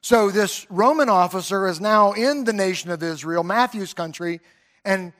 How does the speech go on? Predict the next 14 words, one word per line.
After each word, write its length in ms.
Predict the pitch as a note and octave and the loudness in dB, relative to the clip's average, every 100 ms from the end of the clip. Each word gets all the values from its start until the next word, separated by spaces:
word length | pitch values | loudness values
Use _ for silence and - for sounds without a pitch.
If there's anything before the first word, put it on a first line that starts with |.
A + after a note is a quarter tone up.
| _ | _
he's 260 | - A#3 F3+ | -6 -6 -6
witnessing 920 | F#3 C4+ F4 D4 D4+ C#4 C4+ C4+ C4+ | -8 -6 -8 -6 -6 -4 -6 -6 -4
how 420 | A3 A3 A#3+ A#3+ | -2 0 2 0
these 400 | G3+ G#3+ G#3 E3 | -2 -6 -6 -10
Jewish 520 | C3 D#3+ A3 G#3 - - | -12 -8 -6 -8 -10 -10
people 500 | A3 G3+ F#3 E3+ - _ | -10 -4 -2 -2 -4 _
interact 580 | G3+ F#3+ E3 F3 D#3+ - | -2 2 6 6 6 2
with 200 | D3 D3+ | -8 -6
their 140 | D3+ | -8
God. 460 | D3 D#3 C#3+ A#2 A#2 _ _ _ _ _ _ _ _ _ _ _ _ _ - | -2 0 0 -4 -12 _ _ _ _ _ _ _ _ _ _ _ _ _ -4
And 180 | F#3+ G3+ | -2 0
more 340 | G#3+ D4+ E4 | 0 2 0
than 180 | C4 A#3+ | -2 -4
just 360 | F#3 G#3+ F#3 | 0 0 0